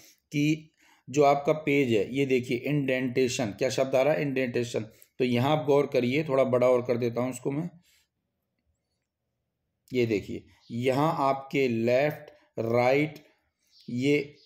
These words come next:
आपके वो आ रहे हैं इंडेंटेशन की लेफ्ट में कितनी जगह रहनी चाहिए, राइट में कितनी जगह रहनी चाहिए। तो ये इंडेंट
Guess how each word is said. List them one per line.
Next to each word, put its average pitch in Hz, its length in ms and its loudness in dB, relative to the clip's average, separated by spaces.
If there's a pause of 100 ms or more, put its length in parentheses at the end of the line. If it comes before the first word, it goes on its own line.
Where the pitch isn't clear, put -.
(140)
आपके 123 420 -2 (420)
वो 139 120 0
आ 123 120 4
रहे 123 120 2
हैं - 140 -8
इंडेंटेशन 131 640 -4
की 131 100 -6
लेफ्ट 127 320 2
में 151 140 -2
कितनी 139 240 -4
जगह 135 220 0
रहनी 127 220 0
चाहिए, 147 240 0
राइट 127 300 0
में 135 140 -4
कितनी 131 260 -6
जगह 123 220 0
रहनी 120 220 0
चाहिए। 127 380 -2
तो 151 200 -2
ये 127 220 -2
इंडेंट 135 640 -4